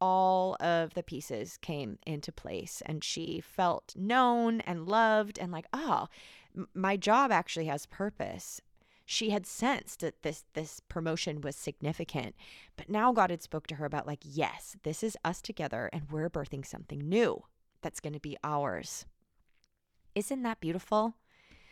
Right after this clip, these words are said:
So, gone are the days of thinking just because you dream that you're pregnant means that you are. Of course, please hear me. If it's possible that you are, please ask for interpretation, because if this is an indicator that you are, then that is absolutely beautiful as well.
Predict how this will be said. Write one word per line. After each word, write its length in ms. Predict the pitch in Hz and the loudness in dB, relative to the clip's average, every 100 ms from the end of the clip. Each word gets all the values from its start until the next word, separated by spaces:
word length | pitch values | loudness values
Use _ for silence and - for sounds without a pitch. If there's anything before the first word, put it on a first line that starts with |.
| - - - - | -20 -20 -20 -20
So, 440 | - - 165 123 - 151 | -6 4 4 4 -2 0
gone 260 | 208 208 247 | 6 6 6
are 100 | 285 | 4
the 120 | 285 | 0
days 340 | 247 196 196 | 0 2 2
of 160 | - 170 | 0 -6
thinking 380 | - 165 165 151 | -4 -4 -4 -6
just 180 | 147 - | -6 -8
because 300 | 175 190 190 | -6 -6 -6
you 100 | 226 | -6
dream 220 | 220 220 | -4 -4
that 100 | 214 | -4
you're 100 | 208 | -6
pregnant 360 | - 160 165 | -6 -6 -6
means 240 | - 143 - | -6 -8 -8
that 100 | - | -6
you 160 | 160 | -4
are. 300 | - 135 85 - - | 0 0 -2 -6 2
Of 200 | 185 - | 2 6
course, 340 | 208 214 - _ - | 4 4 -2 _ -10
please 300 | 190 180 - | -2 -2 2
hear 180 | 247 | 4
me. 320 | 240 170 190 - _ - - | 4 4 2 -4 _ -14 -4
If 140 | 156 | -2
it's 120 | - | -2
possible 440 | - 226 330 277 208 | 4 6 6 4 4
that 160 | 180 | 4
you 160 | - 180 | 2 2
are, 340 | 151 151 208 - _ - _ | 4 4 4 2 _ -20 _
please 260 | - 196 233 | -4 0 4
ask 320 | 226 196 - | 8 6 4
for 220 | - 165 | 0 2
interpretation, 880 | 156 160 151 - - 320 330 202 147 | 2 0 -2 -2 0 2 8 8 8
because 320 | 185 180 170 | 2 4 2
if 160 | 165 - | 2 0
this 220 | 170 190 | 0 2
is 100 | 214 | 2
an 80 | 233 | 2
indicator 400 | 233 233 254 233 | 2 0 -2 0
that 160 | 233 - | -2 0
you 100 | 247 | 2
are, 160 | 254 | 2
then 220 | 233 220 | 2 0
that 240 | 226 254 - | 0 0 0
is 140 | 180 | 0
absolutely 560 | 143 160 - 147 - - | 2 0 0 -2 -2 -6
beautiful 420 | 101 113 - 82 | -6 -6 -4 -2
as 160 | 82 - | -2 -4
well. 320 | 82 - | -2 -2